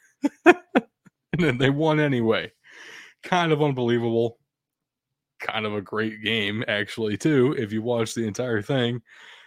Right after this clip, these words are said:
And I do get the upset victory here with Oregon State. Uh, next up, Notre Dame at U S C. I also took an upset here. Did not transpire. U S C felt like they cruised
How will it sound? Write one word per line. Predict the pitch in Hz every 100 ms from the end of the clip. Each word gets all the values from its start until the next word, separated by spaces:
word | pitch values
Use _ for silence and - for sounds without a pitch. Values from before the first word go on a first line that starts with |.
| -
And | 92
I | 104 107
do | 107 104
get | 110 -
the | 104 104 107
upset | 107 - 107 104
victory | 110 - 107 95
here | 101 95 -
with | 101
Oregon | 104 107 98 95
State. | - 104 98 - - _ _ _ _ - - - -
Uh, | 98 95
next | 123 147 143
up, | 139 - _ _ _ 113
Notre | 113 160 135
Dame | 117 120 113
at | 135 127
U | 120 113
S | 107
C. | - 110 113
I | 101 101
also | 107 107
took | 101 107 104
an |
upset | 101 - 101 -
here. | - 104 107 110 - _ -
Did | 110 104
not | 101 87 -
transpire. | - 90 90 - 95 92 98
U | 120 110
S | 98
C | - 110 101 101 - -
felt | 107 98
like | 95 -
they | 98 95
cruised | - 120 113 110 110 -